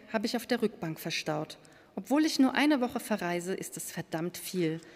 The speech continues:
Das liegt an der Tatsache, dass ich für einen Winterurlaub gepackt habe, obwohl ich doch auf eine Insel fahre. Anstatt Bikinis, Flipflops und kurzen Kleidern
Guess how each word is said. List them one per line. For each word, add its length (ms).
Das 240
liegt 220
an 100
der 120
Tatsache, 680
dass 160
ich 160
für 100
einen 220
Winterurlaub 600
gepackt 460
habe, 320
obwohl 320
ich 140
doch 160
auf 200
eine 240
Insel 280
fahre. 440
Anstatt 560
Bikinis, 760
Flipflops 840
und 180
kurzen 400
Kleidern 600